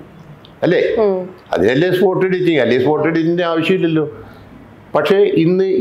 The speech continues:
Speaker 1: എന്തുകൊണ്ട് ഹൺഡ്രഡ് ആൻഡ് ഫോർട്ടി ഡേയ്സും ഹൺഡ്രഡ് ആൻഡ് ട്വൻറ്റി ഡേയ്സും, ത്രീ ഹൺഡ്രഡ് ഡേയ്സ് ഒക്കെ ഷൂട്ടിംഗ് വരുന്നത്?
Speaker 2: ആ.
Speaker 1: I don't know. എനിക്ക് അനുഭവം ഉണ്ടായിട്ടില്ല. ഞാൻ ഈ കാലഘട്ടത്തിൽ സിനിമ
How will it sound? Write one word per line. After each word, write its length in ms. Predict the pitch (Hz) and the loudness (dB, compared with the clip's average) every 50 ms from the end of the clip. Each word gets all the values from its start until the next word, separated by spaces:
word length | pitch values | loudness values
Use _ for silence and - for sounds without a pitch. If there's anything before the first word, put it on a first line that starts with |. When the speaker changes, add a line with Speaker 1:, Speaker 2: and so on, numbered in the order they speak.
| 147 143 | 2 2
Speaker 1:
എന്തുകൊണ്ട് 480 | 147 165 180 185 214 202 185 175 170 165 151 | 2 2 2 2 2 2 2 2 0 0 0
ഹൺഡ്രഡ് 260 | 151 147 143 151 151 156 | 0 0 0 0 0 0
ആൻഡ് 120 | 160 156 135 156 | 0 -2 -2 0
ഫോർട്ടി 240 | 151 143 147 143 139 139 | 0 0 0 0 0 0
ഡേയ്സും 320 | 139 139 131 - 143 139 127 123 | 0 0 0 0 0 0 0 0
ഹൺഡ്രഡ് 280 | 123 123 131 131 139 139 | 0 0 0 0 0 0
ആൻഡ് 120 | 139 135 | 0 0
ട്വൻറ്റി 260 | 139 131 127 123 135 131 131 | 0 0 2 0 0 0 0
ഡേയ്സും, 320 | 131 127 123 127 127 127 127 127 123 123 120 117 120 117 123 | 0 0 -2 -2 0 0 0 2 2 0 0 0 0 0 0
ത്രീ 100 | 123 123 131 | 0 0 0
ഹൺഡ്രഡ് 240 | 131 127 135 131 123 127 | 0 0 0 0 0 0
ഡേയ്സ് 180 | 127 127 127 131 | -2 -2 -2 -2
ഒക്കെ 120 | 120 127 120 110 | -2 -2 -2 -2
ഷൂട്ടിംഗ് 320 | 123 117 104 123 117 123 123 | -2 -2 -2 -2 -2 -2 -2
വരുന്നത്? 360 | 120 117 117 120 117 113 117 123 120 - - 208 | -2 -2 -2 -2 -2 -2 -4 -4 -6 -8 -10 -8
Speaker 2:
ആ. 80 | 196 190 185 185 185 180 - - - - - - - - - - - - - - - | -8 -8 -10 -12 -16 -20 -20 -20 -20 -20 -20 -20 -20 -20 -20 -20 -20 -20 -10 -4 -2
Speaker 1:
I 60 | 165 190 | 0 2
don't 140 | 226 220 233 226 | 2 2 2 2
know. 100 | 196 123 - - - - - - - - - - - - - - - - - - - - - - - - - - 107 | 2 2 0 -2 -4 -8 -16 -20 -20 -20 -20 -20 -20 -20 -20 -20 -20 -20 -20 -20 -20 -20 -20 -20 -20 -16 -6 -2 0
എനിക്ക് 220 | 127 165 180 220 226 214 | 0 2 2 0 0 2
അനുഭവം 240 | 202 208 190 196 190 175 | 2 2 4 2 2 2
ഉണ്ടായിട്ടില്ല. 380 | 170 165 156 - 135 139 135 135 135 | 0 0 0 0 2 2 2 2 2
ഞാൻ 100 | 135 143 147 | 2 2 0
ഈ 20 | 139 139 | 0 2
കാലഘട്ടത്തിൽ 640 | 147 139 135 135 135 127 131 120 107 107 117 117 110 120 | 2 2 2 2 0 0 0 -2 0 0 -2 -2 0 0
സിനിമ 220 | 104 101 101 98 | 0 0 0 0